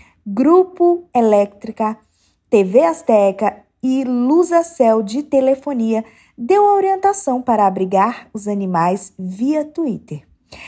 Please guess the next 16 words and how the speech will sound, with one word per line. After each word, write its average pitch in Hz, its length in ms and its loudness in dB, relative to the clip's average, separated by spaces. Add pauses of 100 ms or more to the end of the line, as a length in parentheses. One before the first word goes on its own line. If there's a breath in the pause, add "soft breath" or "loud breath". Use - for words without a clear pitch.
(160 loud breath)
Ricardo 269 540 0
é 240 100 4
um 240 100 0
empresário 208 600 0
engajado 185 680 0
nas 175 220 -6
causas 190 360 -8
sociais 202 600 -4
e 226 60 -6
bastante 339 500 -8
presente 233 580 -4 (340 soft breath)
nas 220 260 0
redes. 185 720 -4 (340 loud breath)
Apaixonado 359 760 0
por 302 220 0
animais, 277 720 0